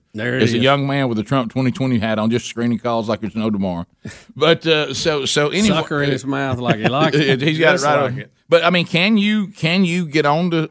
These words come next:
Speaker 2: uh, an employee of yours, uh, for just giving their political views and,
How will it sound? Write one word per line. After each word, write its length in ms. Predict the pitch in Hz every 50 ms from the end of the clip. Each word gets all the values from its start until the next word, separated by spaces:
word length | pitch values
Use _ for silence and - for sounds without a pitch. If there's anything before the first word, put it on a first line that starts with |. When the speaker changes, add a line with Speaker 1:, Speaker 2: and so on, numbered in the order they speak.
| - 117
Speaker 2:
uh, 140 | 120 120
an 100 | 113 120
employee 460 | 131 123 113 123 135 135 147 156 165 165
of 100 | 156 147
yours, 540 | 139 143 156 170 185 196 202 - - - - _ _ _ _ _ _ _ _ _ _ _ _ _
uh, 280 | - 95 104 107 107 104
for 200 | - - 110 104
just 460 | 101 120 120 - - - - _ -
giving 220 | 120 143 143 139
their 120 | 131 131 123
political 460 | - 117 123 135 139 139 - 120 113
views 520 | 104 113 120 135 151 170 185 180 165 -
and, 200 | 113 104 101 98